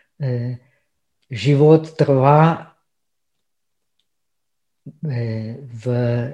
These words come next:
ve sféře nekonečného prostoru dvacet tisíc kalp.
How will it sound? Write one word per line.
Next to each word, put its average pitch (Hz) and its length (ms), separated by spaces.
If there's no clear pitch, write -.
ve 139 220
sféře 139 920
nekonečného 143 760
prostoru 147 640
dvacet 147 640
tisíc 156 460
kalp. 143 420